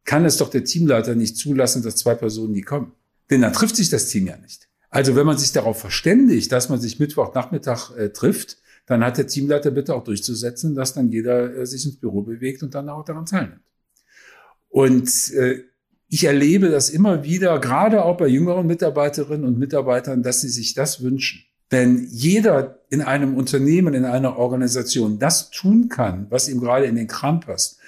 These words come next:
dann ist das nicht Freiheit, sondern nur schlechte Führung. So funktioniert auch keine Familie. Wenn man in einer Familie sagt, „Lass uns gemeinsam zum Abendessen“, und man trifft sich um neunzehn Uhr zum Abendessen, dann erwartet man auch, zumindest solange die Kinder kleiner sind, dass sie dann mal bitte da sind.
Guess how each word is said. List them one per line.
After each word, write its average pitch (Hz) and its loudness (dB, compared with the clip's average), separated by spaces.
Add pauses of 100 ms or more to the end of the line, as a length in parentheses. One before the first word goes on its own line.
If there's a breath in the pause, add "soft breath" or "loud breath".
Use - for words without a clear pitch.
(160 soft breath)
dann 113 2
ist - 2
das - -2
nicht 117 -6
Freiheit, 127 2
sondern 113 -2
nur 113 -4
schlechte - -6
Führung. - -20 (880 loud breath)
So - 0
funktioniert 156 2
auch 120 -2
keine 135 0
Familie. 113 -4 (180)
Wenn 135 2
man 147 4
in 143 2
einer 139 0
Familie 156 4
sagt, 151 2
„Lass 156 0
uns 160 0
gemeinsam 135 2
zum 123 -4
Abendessen“, 135 0
und 127 0
man 120 0
trifft 160 -2
sich 120 -8
um 110 -4
neunzehn 120 -2
Uhr 110 -12
zum 113 -6
Abendessen, 127 -2 (220 loud breath)
dann 120 4
erwartet 123 2
man 120 2
auch, 120 2
zumindest 127 2
solange 120 -2
die 104 -6
Kinder 165 0
kleiner 104 -6
sind, 113 -6
dass 123 -8
sie 127 -8
dann 120 -4
mal 110 -6
bitte 104 -14
da 151 -4
sind. - -12